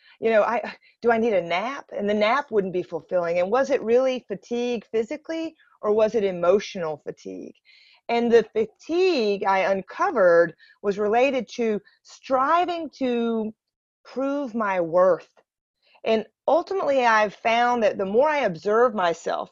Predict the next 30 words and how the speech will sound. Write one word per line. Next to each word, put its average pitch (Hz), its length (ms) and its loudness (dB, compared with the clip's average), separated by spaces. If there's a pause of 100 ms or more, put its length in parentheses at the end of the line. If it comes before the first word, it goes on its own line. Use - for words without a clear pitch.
and 190 160 -4
I 196 100 -2
can 196 160 -6
begin 196 360 -2
to 220 80 -2
say, 180 300 0 (360)
"Why 175 380 2
do 285 140 -2
I 240 180 0
think 202 340 -8 (180)
what 175 260 0
I'm 170 180 0
thinking?" - 540 -10 (360)
And 196 260 0 (180)
asking 240 420 2
myself 220 380 -2
questions 190 360 -4
like, 170 120 0
"What 226 420 -4
do 269 160 -10
I 190 200 -6
want?" 165 800 -10 (340)
And 214 220 -2 (180)
"What 277 280 0
am 415 160 -2
I 339 140 -4
making 240 500 -4
this 220 180 -2
situation 196 840 -6
mean?" 196 680 -8